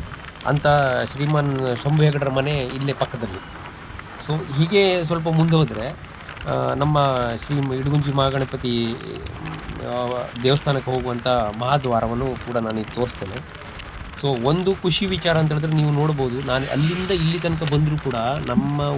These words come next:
ಊರಿನ ವಾತಾವರಣ ಎಷ್ಟು ಚಂದ ಇದೆ ಅಂತ ಹೇಳಿದ್ರೆ ನೀಲಿ ಆಕಾಶ ನೋಡಲಿಕ್ಕೂ ಚಂದ, ಹಾಗೆ ಈ ಪ್ರಕೃತಿ ಸೌಂದರ್ಯವನ್ನು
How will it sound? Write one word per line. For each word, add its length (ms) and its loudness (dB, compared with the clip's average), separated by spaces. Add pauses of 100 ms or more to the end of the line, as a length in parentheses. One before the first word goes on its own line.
(140)
ಊರಿನ 220 -2
ವಾತಾವರಣ 720 2
ಎಷ್ಟು 300 -4
ಚಂದ 360 -6
ಇದೆ 200 -2
ಅಂತ 160 -4
ಹೇಳಿದ್ರೆ 380 -6 (800)
ನೀಲಿ 360 2
ಆಕಾಶ 500 4
ನೋಡಲಿಕ್ಕೂ 720 0
ಚಂದ, 320 2
ಹಾಗೆ 460 4
ಈ 360 -6
ಪ್ರಕೃತಿ 520 -4
ಸೌಂದರ್ಯವನ್ನು 720 0